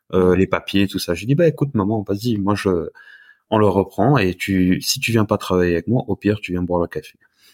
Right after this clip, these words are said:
Speaker 2: Génial.
Speaker 1: Donc, euh, j'ai repris ça il y a, il y a quatre ans, euh, cinq ans, oui, euh, quatre, cinq ans.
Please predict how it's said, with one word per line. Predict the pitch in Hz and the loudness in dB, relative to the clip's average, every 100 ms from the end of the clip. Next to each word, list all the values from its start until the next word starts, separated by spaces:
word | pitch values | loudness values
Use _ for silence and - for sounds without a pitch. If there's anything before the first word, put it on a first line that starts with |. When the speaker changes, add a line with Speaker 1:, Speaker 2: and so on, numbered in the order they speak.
| - - _ _ - - - | -20 -20 _ _ -20 -12 -2
Speaker 2:
Génial. | 208 202 196 | 2 2 2
Speaker 1:
Donc, | - | 2
euh, | 107 | 0
j'ai | 92 | 2
repris | 98 95 - | 0 0 -2
ça | - 98 | 0 0
il | 90 | 0
y | |
a, | 76 76 76 | 0 -2 -4
il | - | -2
y | 80 | -2
a | |
quatre | - 76 - | -2 -6 -2
ans, | 123 160 - _ _ _ | -2 -2 -8 _ _ _
euh, | 78 80 80 80 | -8 -6 -6 -6
cinq | 78 - 78 - | -10 -12 -12 -4
ans, | 123 143 _ | -4 -4 _
oui, | 92 113 | 2 4
euh, | 82 | 2
quatre, | - - | -2 -6
cinq | - 82 - | -6 -8 -6
ans. | 147 | -8